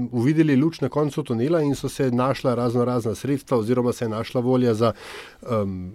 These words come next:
kakšne manj, eh, stroge socialne in, in, in finančne ukrepe. Eh, medtem ko pritiski na Twitterju, konkretno na poslance S M C-ja in poslanke, pa mislim, da bi znali imeti obraten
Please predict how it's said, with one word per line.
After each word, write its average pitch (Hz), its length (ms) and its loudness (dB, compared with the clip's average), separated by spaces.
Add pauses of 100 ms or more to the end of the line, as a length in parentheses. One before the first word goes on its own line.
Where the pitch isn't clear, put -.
(160)
kakšne 120 340 2
manj, 131 400 6
eh, 110 400 0
stroge 117 760 2 (300)
socialne 110 960 0
in, 101 140 -4
in, 104 180 -6
in 101 140 -4
finančne 117 500 -4
ukrepe. 123 400 -2 (600)
Eh, 139 160 -4 (120)
medtem 190 600 4
ko 185 420 6 (140)
pritiski 185 540 2
na 123 100 6
Twitterju, 185 840 4
konkretno 160 640 6
na 131 260 8
poslance 127 760 2
S - 160 -10
M 123 240 2
C-ja 135 400 -2
in 160 100 -4
poslanke, 139 680 0 (420)
pa 123 160 6
mislim, 175 880 2
da 135 260 -2
bi 120 180 2
znali 139 300 2
imeti 175 360 2
obraten 123 720 4